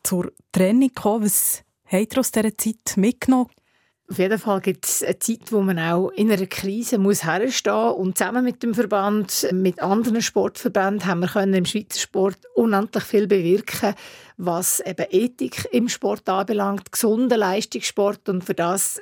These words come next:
Speaker 2: hat es auch jemanden gebraucht, der in Wind raussteht. Und das Zweite ist, einen Verband zu übernehmen, mitten in der grössten Krise ever, nämlich der Pandemie. Das zeigt eben auch einmal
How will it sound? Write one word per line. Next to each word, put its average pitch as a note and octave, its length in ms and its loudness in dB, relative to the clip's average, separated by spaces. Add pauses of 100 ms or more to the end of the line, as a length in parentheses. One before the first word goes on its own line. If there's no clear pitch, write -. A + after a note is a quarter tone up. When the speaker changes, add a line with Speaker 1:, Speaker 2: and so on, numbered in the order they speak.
Speaker 2:
hat F#3+ 160 0
es - 80 -2
auch F#3 60 0
jemanden F3+ 220 -4
gebraucht, A3+ 460 0
der G3 160 4
in G#3 160 2
Wind A#3 240 2
raussteht. B3+ 760 2
Und F3+ 140 -4
das - 80 -2
Zweite G3+ 380 2
ist, - 500 0
einen F#3 240 -2 (140)
Verband F#3+ 500 -2
zu - 80 0
übernehmen, F#3+ 380 0 (100)
mitten G#3+ 240 0 (160)
in - 140 0
der E3 140 -6
grössten G3 440 0
Krise G#3 400 -2
ever, F#3+ 240 0
nämlich F#3 300 -2
der C#3+ 100 -8
Pandemie. F#3 720 2 (360)
Das - 180 -6
zeigt F#3 340 -2
eben F#3+ 140 0
auch F#3 160 2
einmal F#3+ 280 0